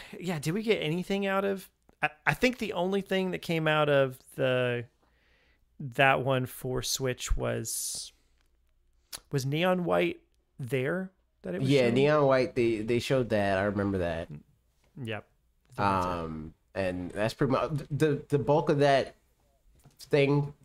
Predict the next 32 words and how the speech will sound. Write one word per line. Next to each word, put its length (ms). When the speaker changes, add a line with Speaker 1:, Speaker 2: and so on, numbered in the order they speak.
Speaker 2:
for 200
me 220
was, 240
it 100
was 200
a 60
whole 200
bunch 320
of, 220
like, 360
you 100
know, 260
like, 400
shooters, 640
the 80
general, 440
Speaker 1:
Mm-hmm. 100
Speaker 2:
like, 160
the 80
generic 680
spaceman 720
shooty 320
shooty 360
game, 320
um, 600
Speaker 1:
Yeah. 40
Speaker 2:
or 120
Call 260
of 80
Duty 240
clone, 480
or 440